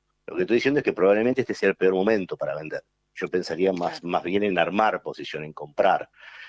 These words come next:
Speaker 1: Tenés bonos que con una, una paridad tan baja que soportan escenarios extremos. Quiero, quiero decir, si vos agarrás los bonos ahora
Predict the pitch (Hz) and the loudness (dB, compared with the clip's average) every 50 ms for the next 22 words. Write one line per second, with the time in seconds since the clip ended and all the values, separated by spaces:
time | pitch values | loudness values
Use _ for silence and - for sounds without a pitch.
0 | - _ _ _ _ _ - 92 87 101 90 - 101 107 110 123 135 120 - - | -20 _ _ _ _ _ -10 -6 -6 -4 -2 2 2 2 4 2 0 -2 -4 -6
1 | - 87 85 - - 85 90 98 101 104 101 90 - _ _ _ _ _ _ _ | -6 -6 -6 -4 -6 -6 -2 0 2 4 4 2 0 _ _ _ _ _ _ _
2 | _ _ _ _ _ - 92 92 90 - 92 90 87 92 98 104 107 - 98 92 | _ _ _ _ _ -6 -4 -4 -2 0 -2 -2 0 0 0 2 2 2 2 0
3 | 95 101 123 127 123 110 - - - 98 101 113 117 - _ _ _ _ _ _ | 2 2 2 2 2 2 0 0 0 2 2 2 0 -2 _ _ _ _ _ _
4 | _ _ _ _ _ _ - 87 85 80 78 78 80 78 80 80 82 - - - | _ _ _ _ _ _ -6 -4 -4 -4 -4 -6 -6 -8 -10 -10 -10 -8 -6 -2
5 | - 101 104 - _ - 127 135 131 147 - - 127 104 95 - - 95 101 110 | 0 0 0 0 _ 4 4 4 4 2 2 0 0 0 -2 -6 -4 -2 0 0
6 | 120 123 - - - - - _ - 156 180 170 131 107 95 - - - 110 95 | 0 0 -2 -4 -8 -14 -6 _ 0 2 4 4 2 0 -4 -8 -6 -4 -4 -4
7 | - _ _ - - - 113 101 98 92 - 110 101 85 - - - - - - | -4 _ _ -18 -8 -2 2 4 4 4 4 2 0 0 -2 -6 -16 -20 -20 -20
8 | - _ _ - - 92 202 147 151 - 156 135 127 117 117 139 156 147 127 - | -20 _ _ -10 -4 0 2 2 4 4 6 6 6 6 6 6 4 2 0 2
9 | 127 135 147 143 139 - 135 123 123 120 98 85 80 73 69 - | 4 4 4 4 4 4 6 6 8 6 6 4 2 0 -2 -4